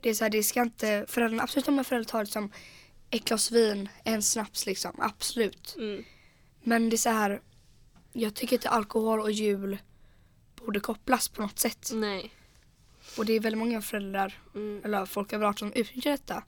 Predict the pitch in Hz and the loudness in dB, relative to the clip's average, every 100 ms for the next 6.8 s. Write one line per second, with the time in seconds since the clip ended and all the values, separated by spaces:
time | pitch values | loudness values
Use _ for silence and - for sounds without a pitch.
0 | - - 233 214 285 320 - 226 - 214 | -16 -8 -6 2 4 4 2 -2 -4 -4
1 | 202 - - 220 226 233 262 277 254 247 | -4 -4 -6 -4 -4 0 2 2 2 0
2 | 233 208 202 190 - 208 202 - - - | 0 -2 -2 -2 0 -2 -2 -8 -16 -4
3 | - 240 233 240 247 240 226 - 220 208 | 4 10 10 8 4 0 -2 0 2 0
4 | 202 208 208 - - - - 208 240 302 | 0 -4 -6 -12 -14 -10 -4 -4 -4 -12
5 | - - - - - - - 220 208 202 | -18 -20 -20 -18 -20 -6 0 0 0 -2
6 | 196 220 - 262 226 - 220 | -2 -4 6 8 8 0 -4